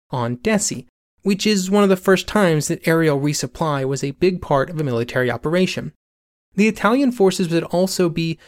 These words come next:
some of the largest motorized and mechanized forces in the world,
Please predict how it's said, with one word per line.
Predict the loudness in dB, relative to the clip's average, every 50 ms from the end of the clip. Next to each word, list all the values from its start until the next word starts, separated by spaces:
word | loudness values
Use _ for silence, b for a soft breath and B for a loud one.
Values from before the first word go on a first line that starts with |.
| b b
some | -4 0 2 2 2
of | 4
the | 4 2 2
largest | 2 2 2 2 2 0 -2 -4 -2 -4
motorized | -2 0 0 2 2 2 2 2 2 0 -2 -2 -2
and | -4 -2 -2 -2
mechanized | -2 -2 -2 -4 -4 -2 -4 -4 -4 -6
forces | -6 -4 -2 -2 -2 -4 -6 -6 -8 -10 -8 -6
in | -4 -4 -2
the | -2 -4 -4
world, | -4 0 0 2 2 2 2 0 -4